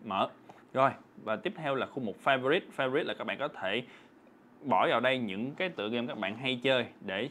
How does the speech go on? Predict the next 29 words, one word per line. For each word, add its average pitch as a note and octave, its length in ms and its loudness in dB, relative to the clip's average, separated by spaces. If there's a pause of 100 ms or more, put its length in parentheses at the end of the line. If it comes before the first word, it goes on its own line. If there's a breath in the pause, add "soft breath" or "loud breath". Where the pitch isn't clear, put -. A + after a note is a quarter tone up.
các D#3 120 -4
bạn G#2 120 -2
có C3+ 100 -6
thể A2 240 -6
truy C3+ 100 0
cập A2+ 200 -8
nhanh A#2 240 0
vào G2 120 -2
được. G2 260 -2 (240)
Recent B2 440 2
là G#2 80 2
những G2+ 360 -6 (200)
cái E3 440 2
mục A2+ 240 0
mà F#2 100 -6
các G#2 180 -8
bạn F#2+ 260 -4
đã G2 140 0
vào G#2 220 2
gần G2 200 -6
đây. A2 240 2
Đây G#2+ 140 -2
là G2 60 -4
những F#2 140 -10
cái B2+ 120 -8
tựa G2 80 -6
game G#2 140 -2
mình, F#2 200 -6
mình F2+ 120 -8